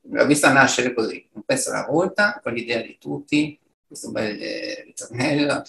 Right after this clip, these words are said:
le voci femminili, quella voce esterna, no?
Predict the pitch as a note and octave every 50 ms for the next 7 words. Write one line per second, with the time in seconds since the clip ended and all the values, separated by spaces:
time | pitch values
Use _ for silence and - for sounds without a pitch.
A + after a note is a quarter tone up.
0 | - - - _ _ - A2 B2 C3 C3 A#2+ G#2 - A2 G#2 G2+ G2+ A2 B2+ C#3+
1 | D#3 D#3+ D#3+ D#3+ D#3 D3+ D3 D3 C#3+ C#3+ - - _ _ _ _ _ _ _ _
2 | _ _ - D3+ D#3 D#3+ D3+ C#3 - F3+ G3 G3+ G3 - F#3 F#3 E3 D3 D3 D3
3 | C#3+ C#3+ - - D#3 D#3+ E3+ E3+ D3+ C#3+ C3+ B2+ B2 A#2+ A2 A2 - - - _
4 | _ _ _ _ _ _ _ _ _ - - A#2+ D3 D#3+ D3+ - - _